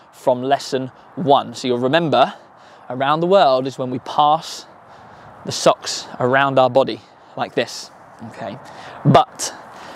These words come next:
because you're all so good at these skills, we're gonna challenge you to the next level. I want you to see if you can do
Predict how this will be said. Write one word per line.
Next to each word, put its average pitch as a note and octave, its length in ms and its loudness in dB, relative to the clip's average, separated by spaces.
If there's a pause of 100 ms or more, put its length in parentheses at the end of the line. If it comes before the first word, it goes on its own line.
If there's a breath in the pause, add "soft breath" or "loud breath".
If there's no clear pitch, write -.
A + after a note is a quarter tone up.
(100)
because D#3+ 340 4
you're E3+ 120 6
all D#3+ 160 4
so C#3+ 260 2
good C3+ 160 2
at B2+ 80 -2
these B2+ 160 -4
skills, A#2 500 -2
we're B2 100 -4
gonna A#2+ 180 -6
challenge B2 480 -2
you A#2 140 2
to - 120 -10
the A2+ 120 -4
next B2 300 -4
level. A2+ 300 2 (400 loud breath)
I B2 40 0
want B2 120 2
you B2 60 4
to C#3+ 100 0
see D3+ 220 6
if C3 100 2
you C#3 80 4
can C3 140 -2
do C3+ 340 4